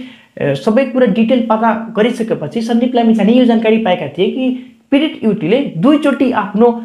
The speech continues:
जनताका हेरफेर गरेका छिन्। र यो सबै कुरा अब केटीको पक्षमा छैन, केटीको पक्षमा यही छ कि सन्दीप ला-, अ, सन्दीप लामिछाने विरुद्ध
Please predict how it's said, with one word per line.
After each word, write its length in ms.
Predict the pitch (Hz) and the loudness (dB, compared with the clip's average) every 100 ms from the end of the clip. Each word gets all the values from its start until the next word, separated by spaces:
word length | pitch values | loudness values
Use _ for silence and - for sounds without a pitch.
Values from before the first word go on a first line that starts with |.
| - | -4
जनताका 500 | 175 190 196 196 233 | 0 0 0 -2 -2
हेरफेर 440 | 190 190 185 160 | 0 0 0 -4
गरेका 260 | 147 131 135 | -6 -6 -8
छिन्। 320 | 135 123 - _ _ _ _ _ _ _ - | -12 -16 -16 _ _ _ _ _ _ _ -2
र 100 | 269 | 0
यो 200 | 320 330 | 0 -2
सबै 260 | - 277 | -2 -4
कुरा 240 | 269 254 269 | -2 0 0
अब 260 | 277 254 254 | -2 -4 -2
केटीको 340 | 254 285 277 | 0 0 0
पक्षमा 360 | 247 226 226 185 | -2 -2 -2 -8
छैन, 280 | 160 151 | -8 -8
केटीको 420 | 254 262 254 277 254 | -6 -2 0 0 0
पक्षमा 600 | 226 226 190 214 - - - | -2 -2 -2 -4 -4 -10 0
यही 200 | 233 226 | 2 2
छ 60 | |
कि 360 | 208 240 285 - - - | 0 0 -4 -6 -18 -2
सन्दीप 300 | 220 262 226 | 2 2 2
ला-, 240 | 220 208 | -2 0
अ, 200 | 185 175 | 0 -2
सन्दीप 340 | - 214 247 240 | -2 0 0 2
लामिछाने 460 | 226 208 175 147 | 0 0 -2 -2
विरुद्ध 400 | 175 196 254 - | -2 2 0 0